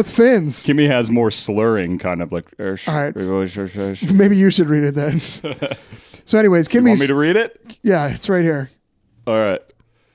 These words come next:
Speaker 2: So I'm reading the first one here.
Speaker 1: Yeah.
Speaker 2: All right. Kimmy said, "When he," Rosberg in parentheses, "explained why he is stopping,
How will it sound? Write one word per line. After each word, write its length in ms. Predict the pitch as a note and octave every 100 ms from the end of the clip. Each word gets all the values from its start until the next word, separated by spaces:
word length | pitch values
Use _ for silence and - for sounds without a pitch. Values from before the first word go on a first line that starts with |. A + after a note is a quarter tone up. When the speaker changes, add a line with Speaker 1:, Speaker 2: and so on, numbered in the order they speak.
| _
Speaker 2:
So 200 | - G#2
I'm 140 | G#2
reading 200 | G#2+ G#2+
the 80 | G#2
first 320 | F#2+ A#2 A2+
one 120 | C3 B2
here. 280 | C3 C#3+ -
Speaker 1:
Yeah. 240 | E3+ E3 C3+ - _ _ _ _ _ _ _ A2+
Speaker 2:
All 60 |
right. 220 | A2+ G#2 -
Kimmy 300 | B2 B2 A#2
said, 300 | B2 A2 F#2+ _ _ _ _ _
"When 200 | F#2+ F#2+
he," 420 | F#2+ G2 F#2 E2 - _
Rosberg 520 | E2+ E2+ - - D#2+
in 120 | D#2
parentheses, 880 | D2+ E2 D#2+ - D#2+ - D#2+ D#2 - -
"explained 580 | F#2 - F2+ F2 F2 D#2+
why 220 | E2 E2
he 100 | E2
is 140 | D2+
stopping, 580 | - - D#2+ - D2 C#2+